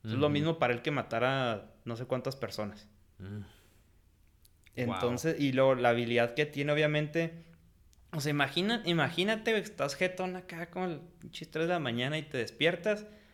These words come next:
Speaker 1: y en el marco de la puerta ves a este güey parado con su greña así toda como de loco,
Speaker 2: Como
Speaker 1: con
Speaker 2: tipo
Speaker 1: su
Speaker 2: Psycho,
Speaker 1: tanque,
Speaker 2: ¿no?
Speaker 1: sí, con
Speaker 2: Norman
Speaker 1: su tanque
Speaker 2: Bates.
Speaker 1: de gas y su, eh, su barra esa de metal para matar ganado.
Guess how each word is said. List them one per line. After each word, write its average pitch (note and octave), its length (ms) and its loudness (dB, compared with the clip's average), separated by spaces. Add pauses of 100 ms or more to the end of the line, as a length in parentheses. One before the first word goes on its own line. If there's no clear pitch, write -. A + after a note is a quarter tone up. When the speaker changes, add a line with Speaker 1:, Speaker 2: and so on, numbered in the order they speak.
(140)
Speaker 1:
y C3 60 2
en B2+ 60 4
el A#2+ 120 6
marco C3 340 2
de E3+ 40 4
la C3+ 160 2
puerta B2+ 380 6
ves D#3+ 500 2 (260)
a - 40 -2
este C3+ 280 4
güey D#3+ 300 2
parado D#3+ 380 8
con D#3+ 180 2
su A#2+ 200 -6 (100)
greña C3 540 4
así E3+ 160 -2
toda F3 360 2
como D3 220 2
de A2+ 100 4
loco, E3 540 4 (200)
Speaker 2:
Como A#2+ 240 -2
Speaker 1:
con C3+ 120 6
Speaker 2:
tipo C3 140 2
Speaker 1:
su C3+ 60 2
Speaker 2:
Psycho, C#3+ 100 6
Speaker 1:
tanque, C3+ 340 8
Speaker 2:
¿no? C#3 160 6 (260)
Speaker 1:
sí, F3 200 4
con F3 200 6
Speaker 2:
Norman C#3 120 6
Speaker 1:
su C3+ 60 0
tanque C3+ 320 4
Speaker 2:
Bates. G3 60 8
Speaker 1:
de D3 160 10
gas G3 340 6
y E3+ 40 -2
su, A#2+ 720 2
eh, A#2+ 320 -2
su A#2+ 180 -4
barra D3+ 260 4
esa E3+ 200 2
de E3 120 6
metal A#2+ 380 0
para D#3 180 4
matar A#2 320 0
ganado. B2+ 380 2